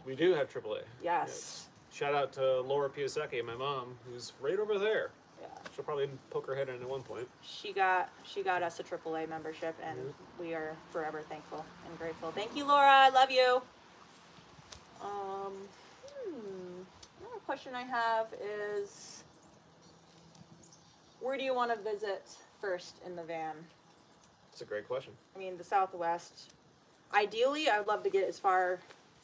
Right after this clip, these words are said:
Speaker 2: out west as the Pacific Northwest.
Speaker 1: North Dakota.
Speaker 2: <laughs> North Dakota.
Speaker 1: Yeah.
Speaker 2: Yeah.
Speaker 1: <laughs>
Speaker 2: There's some really cool spot. What is it? The Black Hills or Black
Speaker 1: That's South Dakota.
Speaker 2: South Dakota.
Speaker 1: But North Dakota
Speaker 2: Yeah.
Speaker 1: is, uh, Theodore Roosevelt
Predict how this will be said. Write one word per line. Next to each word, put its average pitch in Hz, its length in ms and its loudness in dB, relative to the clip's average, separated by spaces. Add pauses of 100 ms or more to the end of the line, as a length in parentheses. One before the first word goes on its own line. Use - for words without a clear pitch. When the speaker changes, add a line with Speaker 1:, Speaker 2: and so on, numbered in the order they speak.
(100)
Speaker 2:
out 175 300 0 (260)
west 165 320 0
as 156 220 -6
the 156 140 -6 (120)
Pacific 156 460 -10
Northwest. - 680 -10
Speaker 1:
North 135 200 -10
Dakota. 156 400 -6 (580)
Speaker 2:
<laughs> - 640 -18
North 185 220 -2
Dakota. 165 380 -10 (140)
Speaker 1:
Yeah. 170 240 -2 (400)
Speaker 2:
Yeah. - 280 6 (200)
Speaker 1:
<laughs> - 220 -12
Speaker 2:
There's 240 180 6
some 370 160 2
really 330 160 0
cool 311 220 -2
spot. - 260 -6
What 233 120 2
is 254 100 0
it? 208 100 -4
The 214 60 -8
Black 175 400 0 (180)
Hills 180 480 -4
or 160 200 -4
Black 165 200 0
Speaker 1:
That's 127 200 -4
South - 340 -6
Dakota. 120 400 -4
Speaker 2:
South 165 260 -6
Dakota. - 380 -10
Speaker 1:
But 110 140 -8 (100)
North 135 160 -2
Dakota 139 240 0
Speaker 2:
Yeah. 123 60 2
Speaker 1:
is, 117 120 -6
uh, 123 240 0
Theodore 135 300 0
Roosevelt 131 480 4